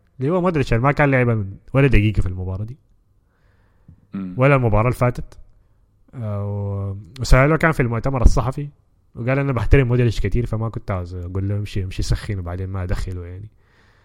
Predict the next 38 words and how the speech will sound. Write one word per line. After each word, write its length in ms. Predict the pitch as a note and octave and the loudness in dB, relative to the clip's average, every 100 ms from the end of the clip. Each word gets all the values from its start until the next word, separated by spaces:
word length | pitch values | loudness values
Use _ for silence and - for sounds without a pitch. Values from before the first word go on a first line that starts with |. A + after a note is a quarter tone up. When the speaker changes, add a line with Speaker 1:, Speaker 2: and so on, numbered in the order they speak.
| _ _ _ _ - | _ _ _ _ -16
Speaker 1:
فعشان 640 | - F#2 F2+ E2+ F2 G#2+ | -10 -6 -6 -6 -6 -6
كده 180 | G2+ A#2 | -4 -2
ما 140 | G#2 G#2 | 0 -2
قلت 240 | F#2+ - | -2 -4
له 60 | F#2 | -4
امشي 200 | F#2+ - | -4 4
سخن. 340 | - - - F#2 - - - _ _ _ _ _ _ _ _ _ _ _ _ _ _ _ _ _ _ _ | 6 6 2 -12 -18 -20 -20 _ _ _ _ _ _ _ _ _ _ _ _ _ _ _ _ _ _ _
فدي 320 | - A2 G#2+ | -8 -4 -2
كانت 300 | A#2+ B2 A#2+ | -2 -4 -4
النقطة 240 | G#2 A2 A2 | -6 -6 -6
الأخيرة. 280 | F#2+ G2+ F#2+ | -6 -6 0
شوتت 340 | F#3 G#3+ G#3+ | 2 2 2
برضه 260 | F#3 F#3+ D#3 | 2 2 2
لفران 420 | B2 A2+ A#2+ A#2 | 0 0 -2 2
غارسيا 240 | A#2 D#3 | 2 2
اللي 140 | B2+ C3+ | 0 -2
قدم 160 | C#3 | -2
أحسن 200 | C#3 D3 | -2 -2
مباراة 260 | G#2+ G#2 A#2 | 0 0 0
له 160 | A#2 | -2
الموسم 360 | F#2+ G2+ G2+ F2+ | -2 -2 -2 -4
ده 100 | F2 | -8
يعني. 140 | - - _ _ _ _ _ _ _ _ _ _ _ _ D#3 | -12 -18 _ _ _ _ _ _ _ _ _ _ _ _ -8
كان 140 | B2 B2 | -4 -2
قدم 240 | B2 A#2+ | 0 2
أداء 160 | G2 A#2 | 2 2
ممتاز 260 | G2+ - | 4 4
شديد 320 | - G2+ G2+ | 4 -2 -4
في 80 | F2 | -6
المباراة 280 | F2+ F2+ F2+ | -10 -10 -10
دي 120 | F2 | -12
يعني. 120 | E2+ - _ _ _ _ - | -16 -20 _ _ _ _ -18
اتطبخ 360 | - - D#3 | -2 2 4
Speaker 2:
ممتاز 180 | C3 A#2+ B2 | 4 4 4
Speaker 1:
بداية 140 | A2 | 4
المباراة 180 | A2 G#2 | 2 2
Speaker 2:
شديد؟ 120 | G#3 | 2
Speaker 1:
بس. 180 | - - | 0 -6